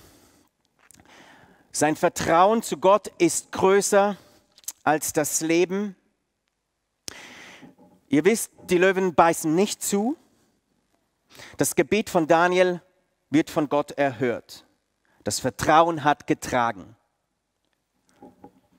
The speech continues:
Happy End. Happy End. Guter Punkt, auch jetzt Amen zu sagen. Aber scheint so, ich habe noch ein paar Minuten.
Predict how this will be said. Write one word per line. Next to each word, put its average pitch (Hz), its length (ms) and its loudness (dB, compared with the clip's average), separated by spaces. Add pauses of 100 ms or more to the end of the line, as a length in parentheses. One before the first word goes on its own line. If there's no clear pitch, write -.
(380)
Happy 151 300 2
End. 120 380 -6 (420)
Happy 117 260 -6
End. - 340 -16 (240)
Guter 180 280 0
Punkt, 226 380 0
auch 180 160 4
jetzt - 420 -2
Amen 180 320 0
zu 175 160 -10
sagen. 165 500 0 (1000)
Aber 135 160 0
scheint 165 240 0
so, 196 80 -2
ich 170 140 -2
habe 160 140 -2
noch 180 120 -2
ein 180 80 -6
paar 160 200 0
Minuten. 180 500 -2